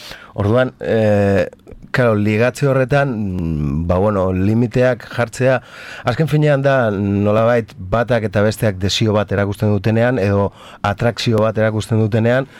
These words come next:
eta, eh, bestearekin, edo bestea ezagutzeko gogo batzuk a-,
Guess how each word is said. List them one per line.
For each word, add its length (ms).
eta, 480
eh, 220
bestearekin, 1900
edo 240
bestea 400
ezagutzeko 800
gogo 340
batzuk 320
a-, 880